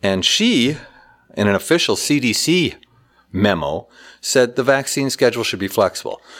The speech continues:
which is absolutely anathema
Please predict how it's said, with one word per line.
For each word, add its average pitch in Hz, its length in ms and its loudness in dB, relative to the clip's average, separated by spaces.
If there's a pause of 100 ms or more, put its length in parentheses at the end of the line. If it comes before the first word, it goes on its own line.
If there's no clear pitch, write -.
(120)
which 117 240 2
is 104 140 -2 (120)
absolutely 127 800 -2
anathema 95 760 -4